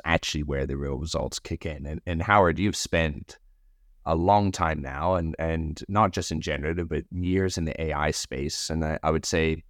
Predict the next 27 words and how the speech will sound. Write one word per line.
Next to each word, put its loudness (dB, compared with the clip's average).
augmentation 0
is -4
exactly -2
where -8
you -6
see -4
this -4
going. -2
And 0
it's -4
what's -2
worked -2
in 0
changing -2
behavior, 0
changing -4
engagement -4
to -2
date. 0
What 2
do 4
you 4
think -2
about 0
that 2
roundtable 0
discussion? -4